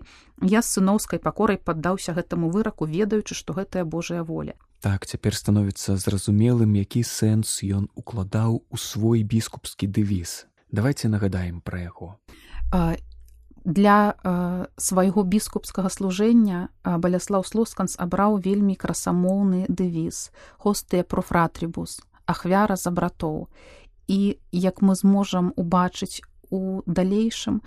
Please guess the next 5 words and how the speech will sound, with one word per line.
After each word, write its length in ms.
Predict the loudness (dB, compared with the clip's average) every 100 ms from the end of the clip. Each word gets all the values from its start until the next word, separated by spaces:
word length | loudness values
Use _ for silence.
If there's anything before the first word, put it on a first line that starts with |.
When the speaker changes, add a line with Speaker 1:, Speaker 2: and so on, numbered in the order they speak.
| -12 -8
Speaker 1:
вось 240 | -2 0
гэтую 300 | 2 2 2 0
ахвяру 640 | -2 -2 0 0 -2 -6 -10 -6
біскуп 520 | -2 0 -2 -6 -8 -6
сапраўды 800 | -6 -4 -2 -4 -4 -2 -2 -2